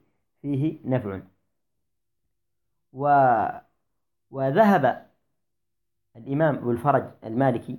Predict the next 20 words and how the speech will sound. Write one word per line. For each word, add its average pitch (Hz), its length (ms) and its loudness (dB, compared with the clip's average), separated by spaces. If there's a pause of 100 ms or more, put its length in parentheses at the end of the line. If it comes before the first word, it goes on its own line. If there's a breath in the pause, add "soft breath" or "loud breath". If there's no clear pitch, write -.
(120)
وكثير 143 420 -2
من 127 180 0
الشافعية 139 480 -2
إلى 131 80 0
الحكم 147 260 -6
بالإباحة، 143 540 -2 (1400)
آه، 110 640 -10 (960)
قبل 147 340 -2 (260)
ورود 131 520 -2 (140)
الشرع، - 360 -4 (220)
وهي 131 200 -4
التي 135 440 -4 (420)
ذكرناها 131 760 -4 (300)
أولًا 127 420 -6 (480)
في 117 100 -18
مسألة: 127 460 -6
"وحمل 123 280 -4
الأشياء 123 580 -6 (560)
قبل 123 180 -12
الشرع 123 440 -6